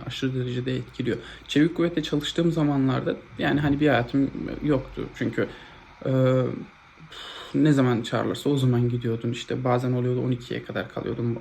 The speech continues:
bazen oluyordu sabahleyin gidiyordum. Ama Erzurum'da gerçekten hayatımdan mutluydum. Güzel, e, insanlarla güzel şekillerde çalıştım. Bundan dolayı mutluydum söyleyebilirim. İş konusunda burası birazcık daha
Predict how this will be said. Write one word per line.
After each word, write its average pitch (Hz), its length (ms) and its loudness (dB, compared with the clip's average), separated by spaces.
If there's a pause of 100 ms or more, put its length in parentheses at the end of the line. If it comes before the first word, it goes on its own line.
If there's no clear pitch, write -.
bazen 123 340 0
oluyordu 120 300 -2
sabahleyin 127 540 -6
gidiyordum. 123 380 -6 (420)
Ama 160 280 2 (140)
Erzurum'da 143 480 2
gerçekten 135 420 0
hayatımdan 127 540 0
mutluydum. 127 800 -4
Güzel, 131 340 2 (200)
e, 120 320 0 (380)
insanlarla 123 560 -2
güzel 127 360 0
şekillerde - 480 -8
çalıştım. - 500 -8
Bundan 131 300 2
dolayı 143 260 0
mutluydum 127 640 -4
söyleyebilirim. 127 640 -2 (400)
İş - 240 2
konusunda 220 560 2 (1120)
burası 170 460 6
birazcık 147 360 4
daha 143 300 0